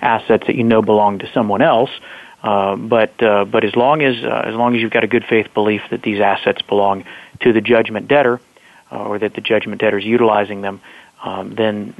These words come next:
then, uh, in many instances you can use this same procedure or similar procedure to go get assets, uh, in different locations.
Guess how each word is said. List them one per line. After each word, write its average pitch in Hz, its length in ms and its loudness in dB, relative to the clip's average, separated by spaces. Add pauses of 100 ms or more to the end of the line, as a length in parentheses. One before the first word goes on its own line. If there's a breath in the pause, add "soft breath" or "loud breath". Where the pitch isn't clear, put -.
then, 101 320 -4
uh, 101 260 -4
in 110 180 -4
many 117 200 0
instances 110 540 -6
you 104 80 -6
can 110 140 -10
use 104 160 -8
this 101 180 -6
same 117 180 -2
procedure 110 460 -4
or 98 60 -6
similar 113 320 -2
procedure 104 560 -8 (400 loud breath)
to 110 100 -10
go 107 240 4
get 104 300 -2
assets, 104 520 -2 (460 loud breath)
uh, 101 220 -2
in 107 160 -2
different 104 260 -2
locations. 113 500 0